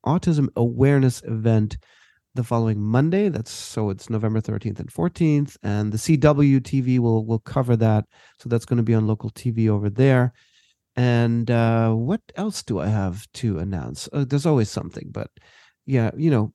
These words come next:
you know where to find us, folks, making sound podcast dot com, and you know where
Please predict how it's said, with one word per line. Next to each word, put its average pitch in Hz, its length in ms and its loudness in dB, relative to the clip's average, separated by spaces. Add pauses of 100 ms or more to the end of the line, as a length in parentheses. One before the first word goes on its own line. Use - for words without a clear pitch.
(120)
you 226 200 0
know 220 160 6
where 160 140 6
to 139 60 4
find 127 280 4
us, 117 120 2
folks, 113 360 -2
making 147 320 0
sound 120 260 -2
podcast 107 480 -2
dot 85 220 -6
com, 170 400 0
and 104 180 -6
you 101 100 -8
know 82 260 -10 (120)
where - 320 -14